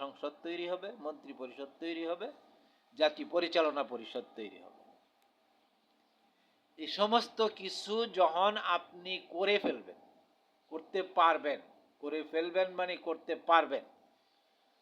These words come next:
তখন আপনার ন্যায় বিচারের জন্য যে আলোচনা,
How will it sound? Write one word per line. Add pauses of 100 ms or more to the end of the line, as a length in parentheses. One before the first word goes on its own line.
(1200)
তখন (840)
আপনার (140)
ন্যায় (100)
বিচারের (100)
জন্য (200)
যে (540)
আলোচনা,